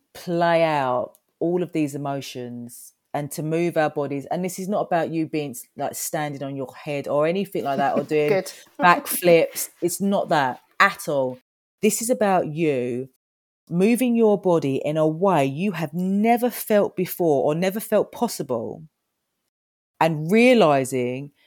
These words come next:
Speaker 1: just how much your body holds emotion and how lighter you feel just by moving them out. You know, phenomenal. I, again,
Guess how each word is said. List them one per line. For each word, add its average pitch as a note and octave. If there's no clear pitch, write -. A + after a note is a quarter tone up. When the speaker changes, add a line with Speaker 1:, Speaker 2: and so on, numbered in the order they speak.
Speaker 1:
just -
how A#3+
much A3
your F3+
body F3
holds D#3
emotion D3+
and C#3+
how D3
lighter D3+
you C3+
feel B2+
just -
by C#3
moving C3
them B2
out. A#2
You D#3+
know, D3+
phenomenal. D#3+
I, B2
again, D3+